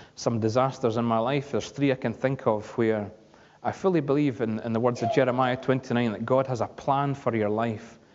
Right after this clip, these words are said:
Fully believe that. Fully believe that. But there's three times, I'll be honest, in my life where I've said, "I am not a fan of this plan."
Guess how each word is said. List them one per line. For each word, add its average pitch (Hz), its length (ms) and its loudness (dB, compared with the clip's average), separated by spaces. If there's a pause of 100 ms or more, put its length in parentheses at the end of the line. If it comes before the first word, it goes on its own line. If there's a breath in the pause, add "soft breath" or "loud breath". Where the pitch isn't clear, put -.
(100 soft breath)
Fully 180 320 2
believe 127 380 0
that. 98 200 -2 (460)
Fully 190 360 -2
believe 131 340 -2
that. 95 260 -6 (560 loud breath)
But 117 100 2
there's 110 140 -4
three 180 180 2
times, 147 340 0
I'll 113 60 2
be 113 140 2
honest, 135 280 0
in 120 60 -2
my 113 60 2
life 113 260 0
where 107 100 0
I've 98 60 0
said, 110 260 0
"I 117 180 -4
am 107 140 -2
not 131 180 -2
a - 20 -8
fan 127 320 -2
of 104 100 -4
this 107 160 -4
plan." 123 380 -4